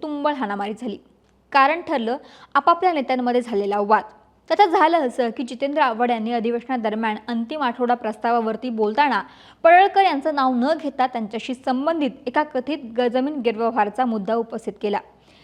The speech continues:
यावरून पडळकर आणि आव्हाड यांच्यात बुधवारी विधिमंडळाच्या आवारातच बाचाबाची सुद्धा झाली होती. हे होत नाही तर विधिमंडळाचे अधिवेशन सुरू असताना आव्हाड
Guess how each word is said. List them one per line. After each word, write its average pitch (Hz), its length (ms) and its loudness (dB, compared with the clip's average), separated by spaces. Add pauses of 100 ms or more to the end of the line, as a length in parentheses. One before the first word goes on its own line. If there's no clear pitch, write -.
(180)
यावरून 240 520 4
पडळकर 254 440 2
आणि 226 160 2
आव्हाड 233 420 4
यांच्यात 220 320 -2
बुधवारी 302 500 0
विधिमंडळाच्या 311 680 0
आवारातच 285 560 2 (100)
बाचाबाची 320 420 2
सुद्धा 226 240 -6
झाली 220 240 -2
होती. 208 380 -4 (520)
हे 392 100 6
होत 381 200 6 (100)
नाही 359 220 -2
तर 359 60 0
विधिमंडळाचे 285 720 0
अधिवेशन 254 400 -2
सुरू 269 240 -4
असताना 294 420 0
आव्हाड 226 480 0